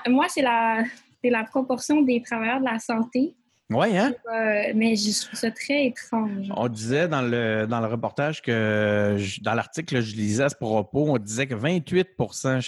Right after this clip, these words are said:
Speaker 2: des, euh, travailleurs de la santé croyaient, auraient répondu qu'ils croyaient que c'était un complot. Mais vois-tu, moi, c'est là que je me pose une question, c'est à savoir de quelle façon que la question était libellée. Parce que, tu sais, il y a eu,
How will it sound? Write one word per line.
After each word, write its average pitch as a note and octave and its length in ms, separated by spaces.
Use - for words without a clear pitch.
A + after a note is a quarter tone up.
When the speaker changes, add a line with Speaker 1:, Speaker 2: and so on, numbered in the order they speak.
Speaker 2:
des, G#2 360
euh, G2+ 160
travailleurs A#2 260
de A#2 60
la A2 80
santé A2 480
croyaient, G#2+ 680
auraient A2+ 640
répondu A#2 640
qu'ils A2+ 180
croyaient A2 380
que - 80
c'était G#2+ 200
un G#2+ 120
complot. G#2 400
Mais A2 40
vois-tu, B2+ 220
moi, F3 140
c'est C#3 100
là E3+ 160
que B2+ 180
je A2+ 100
me A2+ 120
pose C3+ 200
une B2 100
question, A2 260
c'est D3 80
à G#2+ 60
savoir B2 280
de A2+ 120
quelle C#3 160
façon - 240
que A#2 100
la G2 60
question - 340
était A#2 160
libellée. A2 440
Parce - 160
que, A#2 80
tu G#2+ 60
sais, D3+ 100
il D3+ 60
y C3+ 40
a A#2+ 80
eu, D#3+ 400